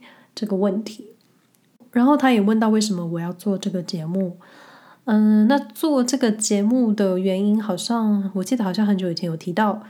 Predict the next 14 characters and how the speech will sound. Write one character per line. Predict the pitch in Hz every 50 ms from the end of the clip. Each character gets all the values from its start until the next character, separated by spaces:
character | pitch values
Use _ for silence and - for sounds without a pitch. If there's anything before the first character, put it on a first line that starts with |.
| - - - - _ _ _ _ _ _ -
但 | - 254 254 254 247
现 | 240 - - 269 254 240 226
在 | 214 - 247 233 220
的 | 208 214 190 185
心 | 180 - - - 220 214 214
境 | 214 220 226 202
很 | - 170 156 156
不 | - 208
同， | 202 208 - - - 170 156 160 160 170 190
所 | - - - 208
以 | 214 226 233
我 | 214 185 175
觉 | 175 - 190 185
得 | 185 202 196 196 190 190 185 185 185 190